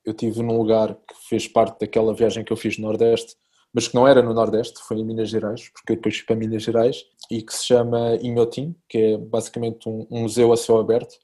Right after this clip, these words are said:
eh, que fica duas horas, três mais ou menos, de, de Belo Horizonte. Perto de Belo Horizonte também tens Ouro Preto, que é, dizem que é talvez o destino,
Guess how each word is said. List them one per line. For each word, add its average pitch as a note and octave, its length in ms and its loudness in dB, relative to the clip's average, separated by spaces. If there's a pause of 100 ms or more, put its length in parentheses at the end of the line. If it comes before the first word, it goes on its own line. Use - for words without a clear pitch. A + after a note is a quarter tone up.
(500)
eh, A2+ 240 6
que A#2 140 -8
fica A2+ 720 0
duas A2 500 -2
horas, A2+ 400 2
três A2 300 -6
mais G#2 200 -8
ou G#2 60 -8
menos, G#2+ 400 -8
de, G#2 140 -14
de G2+ 80 -18
Belo G#2+ 180 0
Horizonte. A2+ 540 -4 (720)
Perto C#3 240 6
de C3+ 60 -6
Belo C3+ 180 8
Horizonte C3+ 540 2
também A#2+ 220 0
tens A#2+ 260 -2
Ouro A#2 160 4
Preto, B2+ 360 2 (240)
que - 140 0
é, A#2+ 280 6 (160)
dizem B2 380 -6
que B2+ 120 -6
é B2 40 2
talvez B2 420 0
o A#2+ 80 -6
destino, B2 560 -6